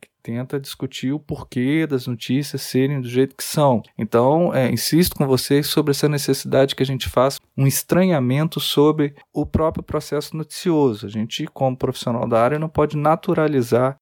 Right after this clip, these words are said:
a notícia como se ela fosse algo acabado, imutável, que sempre foi e sempre será do mesmo jeito.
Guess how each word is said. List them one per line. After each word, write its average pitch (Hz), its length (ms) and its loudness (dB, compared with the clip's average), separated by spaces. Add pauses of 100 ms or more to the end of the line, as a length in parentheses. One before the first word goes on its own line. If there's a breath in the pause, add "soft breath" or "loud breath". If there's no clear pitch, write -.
(120)
a 120 140 4
notícia 135 580 0
como 156 240 0
se - 140 -2
ela 143 100 4
fosse - 360 -2
algo 123 340 2
acabado, 123 720 2
imutável, 117 800 4
que - 80 -12
sempre 120 260 -6
foi 139 260 2
e - 20 0
sempre 127 280 -6
será 120 280 4
do 127 100 -4
mesmo 131 240 2
jeito. 113 340 2